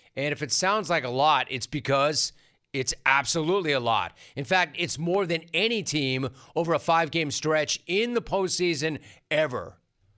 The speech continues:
So we're talking historically great. The thing about it is, it's not supposed to be easy, right? Like, I thought baseball was supposed to be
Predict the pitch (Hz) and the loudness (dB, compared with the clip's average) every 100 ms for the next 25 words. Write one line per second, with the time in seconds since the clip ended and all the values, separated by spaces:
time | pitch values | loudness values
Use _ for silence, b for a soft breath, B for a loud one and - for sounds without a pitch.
0 | _ _ - - 143 151 - 160 139 139 | _ _ -14 -6 -4 -2 2 2 2 -4
1 | 120 151 139 - - 151 147 139 123 120 | -4 -4 -2 -2 0 2 4 2 0 -4
2 | 110 117 120 98 - _ _ _ _ _ | -4 -2 -2 -2 -8 _ _ _ _ _
3 | _ _ _ _ b b b 127 220 247 | _ _ _ _ b b b -6 0 2
4 | 190 139 135 117 - - - 185 175 - | 4 4 4 2 -2 -6 -2 0 0 0
5 | 165 - 123 131 101 98 104 127 - _ | -4 -2 -2 -2 -4 -4 -2 -2 -4 _
6 | _ _ _ _ _ - 120 139 - 147 | _ _ _ _ _ -8 -2 -2 2 2
7 | 110 80 135 143 156 135 123 - 143 123 | 0 -2 -2 -2 0 0 0 -2 -4 -4
8 | 113 123 117 | -2 -2 -2